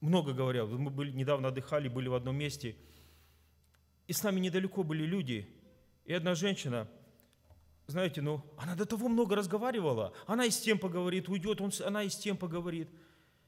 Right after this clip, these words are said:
Она так много разговаривала, нам пришлось отодвинуться в сторону.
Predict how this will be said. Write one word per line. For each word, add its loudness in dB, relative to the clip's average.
Она -2
так -6
много 2
разговаривала, 0
нам 0
пришлось -6
отодвинуться -4
в -10
сторону. -4